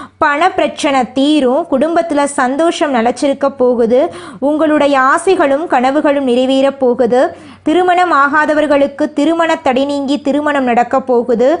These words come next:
குழந்தை பாக்கியம் இல்லாதவர்களுக்கு குழந்தை பாக்கியம் கிடைக்க போகுது. பூர்வீக சொத்து ரீதியாக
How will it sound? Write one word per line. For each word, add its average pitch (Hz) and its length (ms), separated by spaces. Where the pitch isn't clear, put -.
குழந்தை 349 400
பாக்கியம் 320 440
இல்லாதவர்களுக்கு 285 760
குழந்தை 277 420
பாக்கியம் 262 400
கிடைக்க 233 300
போகுது. 247 400
பூர்வீக 349 540
சொத்து 320 320
ரீதியாக 302 420